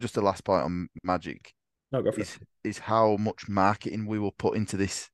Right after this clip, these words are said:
Speaker 1: weekend. 'Cause I feel like the last couple of years has been a bit of a, again, half-assed effort in the
Speaker 2: Has it,
Speaker 1: marketing.
Speaker 2: I, I mean, really, has it ever been marketed properly?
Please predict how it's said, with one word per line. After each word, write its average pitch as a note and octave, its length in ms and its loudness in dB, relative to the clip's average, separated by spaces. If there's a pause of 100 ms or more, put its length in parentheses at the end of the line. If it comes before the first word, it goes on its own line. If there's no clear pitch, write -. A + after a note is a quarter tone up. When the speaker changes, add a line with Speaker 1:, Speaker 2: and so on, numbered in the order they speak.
(100)
Speaker 1:
weekend. G2 520 2 (1200)
'Cause - 160 -4
I G#2 40 -4
feel A#2+ 280 4
like A#2 460 2
the G#2 80 -4
last G#2+ 200 4
couple D3 240 -6
of C#3 40 -4
years C#3+ 280 0
has A#2 100 -6
been G2+ 240 2
a F#2+ 140 0 (360)
bit G#2 140 0
of G2+ 120 2
a, F#2+ 140 2 (240)
again, G2+ 340 2 (180)
half-assed E2 520 0
effort E2+ 280 -6 (840)
in G#2 100 -2
the G2+ 120 2
Speaker 2:
Has G2+ 180 6
it, - 60 4 (120)
Speaker 1:
marketing. G#2+ 120 -8 (220)
Speaker 2:
I, - 40 6
I - 20 8
mean, C3 260 6
really, C#3 320 10 (160)
has B2+ 100 -2
it - 100 4
ever G2 240 2
been C#3 140 6
marketed D3 420 4
properly? D#3+ 420 4